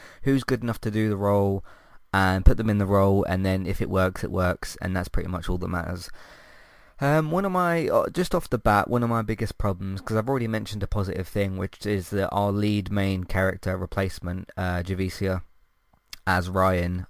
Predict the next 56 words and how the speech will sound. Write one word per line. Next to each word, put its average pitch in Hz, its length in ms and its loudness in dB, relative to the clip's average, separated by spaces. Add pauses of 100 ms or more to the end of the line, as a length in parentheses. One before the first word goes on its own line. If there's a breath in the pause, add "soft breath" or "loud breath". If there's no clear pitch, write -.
uh, 92 220 0
I 98 180 2
already 95 300 0
really 87 320 -2
like. 85 320 -4
So - 120 -4
that's 101 280 -2
a - 20 -6
re-, 98 180 -2
that's 117 260 0
a 131 80 2
very, 113 360 4
very 101 300 2
good 98 240 -4
first 98 400 -2
thing 92 400 -2
to 90 500 -4
have 98 200 -2
happen 117 420 -2 (100)
in 117 160 -4
this 117 180 -2
return 123 300 0
episode, 127 500 0 (440 loud breath)
um, 101 260 4
is 101 220 0
to 110 160 4
actually, 104 340 0
when 110 200 2
you're 104 100 0
gonna 104 260 0
completely 101 460 0
replace 98 400 4
your 98 60 -2
main 98 180 -4
character, 95 560 0 (340 loud breath)
to 101 120 -4
have 98 240 4
the 98 100 2
new 113 180 4
character 101 400 2
who 98 140 4
comes 95 260 2
in 95 220 2
be 92 120 0
likable 95 640 0
and 92 180 -4
interesting 92 600 -2
and 92 100 -2
entertaining, 90 760 -4
and 90 180 -4
she's 92 160 -4
all 92 120 -2
three 92 200 -4
of 85 80 -4
those 85 200 -4
things. 85 340 -8